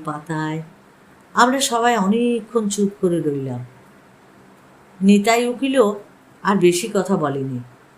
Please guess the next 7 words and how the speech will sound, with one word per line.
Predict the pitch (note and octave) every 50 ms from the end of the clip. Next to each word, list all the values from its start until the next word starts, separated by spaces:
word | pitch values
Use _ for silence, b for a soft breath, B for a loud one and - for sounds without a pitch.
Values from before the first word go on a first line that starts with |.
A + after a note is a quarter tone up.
| _ _ _ _ - - - - - - - - - - - _ - -
বৃষ্টি | F3 G3+ A3 G#3 - - A#3+ A#3
এসে | G#3 G3+ A3+ B3 G#3
পড়বে | A#3 A#3+ A3+ A3 A#3+ A#3
বলে | A3+ A#3 A#3 A3+
শরৎ | A3+ - G#3 F#3 F#3 G3 G3
চক্রবর্তীকে | - G#3+ G3+ G3+ A#3 A#3 A#3+ A#3+ A#3 - A#3 A3+ G3+ G3+ G3+ G3+ - - - - - - - - - - - - - - - - A#3+ A3
আমরা | F#3+ F3+ F3+ F3 F3+ E3+ D#3 D#3+ -